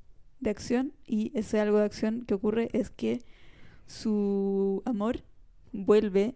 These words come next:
a su vida después de estos años y vu-, y le fue muy bien en la vida, entonces ahora es millonario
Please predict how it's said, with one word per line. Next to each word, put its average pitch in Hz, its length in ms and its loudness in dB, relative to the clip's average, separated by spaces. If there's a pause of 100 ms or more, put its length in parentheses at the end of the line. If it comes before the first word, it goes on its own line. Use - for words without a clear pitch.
a 214 100 -2
su 190 180 -2
vida 180 280 0 (580)
después 202 340 -2
de 196 140 -4
estos 196 260 -2
años 208 280 0
y 226 240 4
vu-, 196 180 -2 (500)
y 226 440 2
le 202 120 4
fue 214 160 4
muy 220 160 4
bien 254 180 6
en 269 140 2
la 254 80 6
vida, 254 180 6
entonces 202 300 -2
ahora 214 200 6
es 208 60 2
millonario 214 680 0